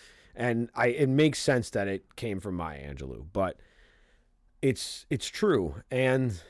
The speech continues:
you know, it's, it's sa-, I, you know, that's a bittersweet realization to have, because then when you realize how important that is and you realize the people that you've hurt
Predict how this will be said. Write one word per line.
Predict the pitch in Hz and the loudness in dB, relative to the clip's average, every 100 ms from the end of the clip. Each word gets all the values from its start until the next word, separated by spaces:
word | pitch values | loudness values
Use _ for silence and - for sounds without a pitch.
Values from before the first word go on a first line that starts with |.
| - | -2
you | 135 | 2
know, | 143 143 | 6 6
it's, | 131 - - | 6 2 -4
it's | - | -2
sa-, | - 156 120 | 2 2 4
I, | 147 | 2
you | 147 165 | 4 6
know, | 151 143 139 | 8 10 8
that's | 131 139 - | 6 2 4
a | |
bittersweet | 131 104 147 151 - 127 135 127 - _ _ _ _ _ - | 0 4 4 4 -2 -2 0 0 -4 _ _ _ _ _ -6
realization | 120 120 127 123 95 104 107 - 98 | 0 4 6 4 4 2 2 0 -2
to | 82 | -2
have, | 95 87 87 80 | -2 -2 -2 -4
because | 80 87 85 | -8 -6 -4
then | 98 95 92 | -4 -4 -4
when | 110 107 | -2 0
you | 113 | 0
realize | 101 107 113 104 95 87 82 80 | 0 2 2 4 2 0 -4 -6
how | 92 95 | -2 -2
important | 92 85 113 101 90 | -2 -2 -2 -2 -2
that | 90 85 | -4 -4
is | 85 85 | -4 -6
and | 87 | -6
you | 85 | -6
realize | 87 87 87 80 | -4 -4 -4 -6
the | 73 | -8
people | 69 90 85 | -8 -8 -6
that | 85 | -8
you've | 69 73 | -8 -14
hurt | - 90 85 | -10 -8 -8